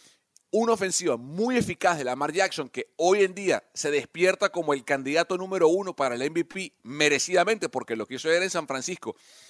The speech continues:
fue recaer en una defensiva que fue la protagonista del partido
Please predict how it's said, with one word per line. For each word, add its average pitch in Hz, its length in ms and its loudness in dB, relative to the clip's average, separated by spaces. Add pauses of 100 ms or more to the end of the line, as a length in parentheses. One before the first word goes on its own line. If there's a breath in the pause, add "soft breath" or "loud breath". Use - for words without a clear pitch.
(220 soft breath)
fue 170 340 4 (280 soft breath)
recaer 165 600 4
en 220 140 0
una 220 140 2
defensiva 175 680 0 (400 soft breath)
que 135 100 -4
fue 165 320 4 (300)
la 139 180 2
protagonista 151 580 2
del 196 120 6
partido 208 540 -2